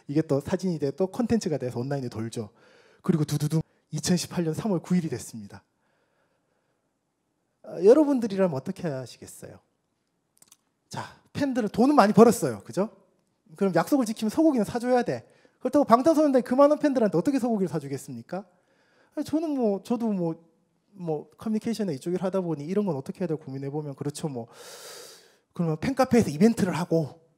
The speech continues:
삼월 구 일 생일이니까 한 삼십구 명 정도의 팬들을 초청하고, 그죠? 그러면 이제 소고기 사주고 좋은 이야기하고 또 컨텐츠 좀 만들고 그 이야기 한 걸로. 뭐 그렇게 하면 약속 지키고 뭐 여러 가지 되겠다.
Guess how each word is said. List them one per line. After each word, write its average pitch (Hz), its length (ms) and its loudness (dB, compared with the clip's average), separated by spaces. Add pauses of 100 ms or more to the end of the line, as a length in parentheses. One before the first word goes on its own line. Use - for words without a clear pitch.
(160)
삼월 269 300 2
구 190 120 0
일 190 80 2
생일이니까 202 600 -2
한 180 60 -2
삼십구 - 420 -6
명 214 180 4
정도의 143 420 0
팬들을 156 760 -2
초청하고, 233 680 -4
그죠? 214 240 -8 (420)
그러면 208 280 4
이제 160 120 -2
소고기 202 280 -2
사주고 160 300 -6
좋은 156 240 -2
이야기하고 170 460 -2 (280)
또 220 80 -2
컨텐츠 226 360 -2
좀 151 140 -4
만들고 139 360 -2
그 135 140 -10
이야기 131 260 -8
한 147 120 -12
걸로. 104 280 -12 (640)
뭐 233 140 0
그렇게 302 240 4
하면 220 100 6
약속 - 240 -2
지키고 180 340 -4
뭐 143 200 -4
여러 131 100 -4
가지 160 180 -4
되겠다. 143 500 -8